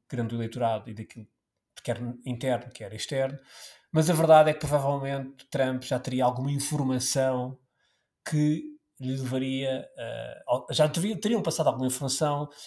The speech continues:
que poderia haver a poss-, que se teria que ter em, em, em cima da mesa a possibilidade de o vírus também ter saído,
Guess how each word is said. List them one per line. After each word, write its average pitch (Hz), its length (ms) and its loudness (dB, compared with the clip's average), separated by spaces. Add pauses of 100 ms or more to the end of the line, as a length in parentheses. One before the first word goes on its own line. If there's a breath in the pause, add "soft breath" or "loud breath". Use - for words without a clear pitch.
(160 loud breath)
que 175 100 -2
poderia 151 260 4
haver 123 180 2
a 117 40 -2
poss-, - 180 -8
que - 140 -8
se - 80 -4
teria 185 220 2
que 180 80 -6
ter 139 420 -4
em, 139 240 -6
em, 127 340 -6
em - 20 -2
cima 131 200 -2
da 135 80 -2
mesa 143 220 4
a - 20 6
possibilidade 147 840 4
de 139 220 -4
o - 100 -8
vírus 123 360 -4
também 127 260 -8
ter 127 160 -8
saído, 127 540 -4